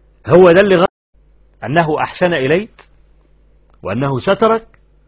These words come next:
هو ده اللي غرك؟ أهل ال-، ال-، أهل المروءة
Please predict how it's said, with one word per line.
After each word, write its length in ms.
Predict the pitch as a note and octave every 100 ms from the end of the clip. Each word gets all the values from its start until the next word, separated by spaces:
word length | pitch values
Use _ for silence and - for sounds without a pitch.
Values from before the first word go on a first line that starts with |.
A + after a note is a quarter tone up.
| _ _
هو 200 | C#3+ F#3
ده 120 | F3+
اللي 120 | F3+ F3+
غرك؟ 540 | F#3 A#3 B3+ - - _ _ _ _ _ _ _ _ _ _ _ _ _ _ _ _
أهل 360 | A#3+ A#3+ G3+ F3+
ال-، 320 | D#3+ C#3 C3 -
ال-، 260 | A2+ A2 -
أهل 440 | - A3+ A3+ G3
المروءة 600 | D#3 C#3+ C3+ E3+ A3 C#3